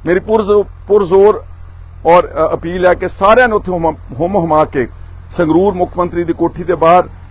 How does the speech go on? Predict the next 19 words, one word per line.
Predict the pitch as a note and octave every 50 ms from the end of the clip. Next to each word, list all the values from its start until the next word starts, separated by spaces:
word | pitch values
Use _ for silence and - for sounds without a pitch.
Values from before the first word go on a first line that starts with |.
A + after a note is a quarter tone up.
| - -
ਕੱਲ੍ਹ | E3 F3 G3 G3
ਤਿੰਨ | - - F#3 F3 F#3 F#3
ਤਰੀਕ | - - E3+ F3+ F#3 E3+ D3
ਦਿਨ | C3+ D#3 D#3+ D#3+
ਸ਼ਨੀਵਾਰ | - - D#3 D3 D3+ D3+ D#3+ E3
ਪਹੁੰਚਣਾ | - - - G3 G#3+ A#3 A3 - A#3 A3+ A3+ A3+
ਹੀ | A3+
ਪਹੁੰਚਣਾ | - - E3 E3 - - E3+ E3+ E3+
ਵਾ। | F3 F#3+ G3+ G3+ F#3+ - - - - - - - - -
ਮੈਂ, | C3 D3+ E3+ F#3 G#3 G#3+ G3 C#3 - - - - - - - - - - - C#3+
ਮੈਨੂੰ | D#3+ E3+ F#3 F#3
ਮਾਫੀ | E3+ D#3 D3+ - F#3+
ਇਸ | F3 F3+ - -
ਕਰਕੇ | - F3 D#3+ F3 F3
ਮੰਗਣੀ | D#3 D3 D3+ D#3+ E3
ਪੈ | D3+ C#3 C3+
ਰਹੀ | D3 D#3
ਕੱਲ੍ਹ | D3+ C#3+ C#3+ D#3+
ਵਾਸਤੇ, | D3+ C#3+ C3 - - D#3 E3+